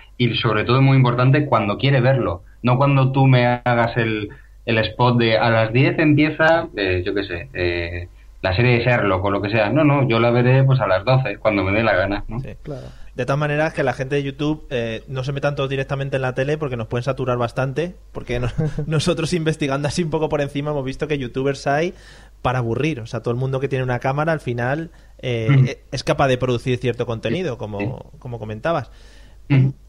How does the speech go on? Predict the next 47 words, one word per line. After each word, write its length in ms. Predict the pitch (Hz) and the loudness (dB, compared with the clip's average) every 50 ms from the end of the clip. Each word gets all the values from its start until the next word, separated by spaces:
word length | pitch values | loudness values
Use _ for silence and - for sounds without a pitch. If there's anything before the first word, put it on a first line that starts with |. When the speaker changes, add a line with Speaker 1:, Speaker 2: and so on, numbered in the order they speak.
| - | -12
Speaker 2:
un 120 | - 160 170 | -10 -4 -4
poquito 600 | 202 196 208 202 - 220 214 208 202 196 - - - | -4 -4 -4 -4 -4 -2 0 0 0 0 -2 -2 -2
al 160 | 170 170 180 | 0 2 2
hilo 180 | 175 175 165 | 2 2 2
de 120 | 147 131 123 | 2 2 0
esto. 300 | - - - 120 107 98 | -2 -4 -6 -6 -2 2
Speaker 1:
Sí, 100 | 127 120 | 2 2
sí. 140 | 113 113 - - - - - - - - - - - - - - - - - - - - - - - | 2 0 -2 -6 -16 -20 -20 -20 -20 -20 -18 -18 -16 -16 -16 -18 -18 -18 -20 -20 -20 -20 -20 -14 -6
Speaker 2:
Con 200 | 131 131 127 131 | -4 -2 0 0
Ángel 320 | 151 160 - 180 180 180 | -2 -2 0 0 0 0
y 60 | 170 160 | 2 2
con 100 | 156 156 | 2 4
Speaker 1:
Mm. 40 | |
Speaker 2:
Álvaro 360 | 160 131 160 165 175 175 180 180 - - - - - - - - - | 4 4 4 4 2 0 -4 -6 -12 -20 -20 -20 -20 -20 -20 -18 -14
supongo 220 | - 117 117 117 113 | -10 -6 -4 -4 -2
que 40 | |
te 60 | 113 113 | -2 -2
llevarás 260 | 117 113 113 113 117 | 0 0 0 0 0
bien 360 | 139 151 175 208 233 233 - | 2 2 2 0 -2 -6 -4
para 460 | - 131 117 117 117 113 110 113 113 - | -2 0 2 2 2 2 0 0 -2 -2
tener 200 | 113 110 117 120 | -4 -4 -4 -4
una 120 | 120 117 | -4 -4
relación 400 | 117 117 117 113 - 151 139 123 | -2 -2 -2 -2 -2 -2 -2 -2
bastante 360 | 117 113 - 131 123 117 123 117 | -2 -2 -2 -4 -4 -4 -4 -6
fluida, 420 | - 120 127 127 127 139 156 175 - - - - - - | -4 -2 -2 0 0 0 -2 -4 -8 -16 -20 -20 -20 -8
pero 260 | - 143 143 139 131 - | -6 -4 -2 -2 -4 -2
¿qué 120 | 156 156 | -4 -2
relación 920 | 165 185 196 202 190 - 214 202 202 196 196 196 190 185 190 190 185 185 - | -2 0 -2 -2 -4 -6 -8 -8 -6 -6 -6 -6 -8 -8 -8 -10 -10 -8 -6
tienes 280 | 196 185 185 180 175 | -6 -4 -4 -6 -8
con 140 | - 185 175 | -8 -8 -8
otros 200 | 180 175 175 165 | -6 -6 -8 -8
youtubers? 380 | 165 175 170 233 226 202 147 - | -8 -8 -8 -6 -6 -6 -6 -6
Porque 200 | 139 135 135 127 | -10 -8 -8 -8
desde 180 | 127 123 123 | -6 -6 -10
fuera 240 | 120 - 160 170 180 | -8 -6 -4 -4 -4
siempre 280 | 175 202 196 185 196 185 | -4 -6 -8 -6 -8 -6
se 160 | - 170 160 | -6 -4 -4
ve 160 | 165 175 175 | -4 -4 -6
que 180 | - 175 160 143 | -4 -6 -4 -4
hay, 580 | 139 135 139 143 143 143 143 139 127 117 - - | -2 -2 -4 -4 -6 -6 -8 -10 -12 -14 -14 -6
que 60 | - 139 | -4 -2
hay 40 | 143 | -2
bastante 380 | 156 151 - 170 160 156 156 | -2 -2 -4 -6 -6 -4 -6
comunidad 480 | 151 131 123 117 117 127 151 160 151 151 | -6 -6 -8 -6 -4 -4 -4 -4 -4 -6
entre 220 | 139 127 127 123 | -8 -8 -8 -8
ciertos 340 | 120 143 135 127 - 123 - | -6 -6 -6 -6 -6 -10 -8
canales. 600 | - 110 117 135 151 151 127 117 117 - - | -8 -10 -8 -6 -6 -6 -8 -10 -12 -16 -20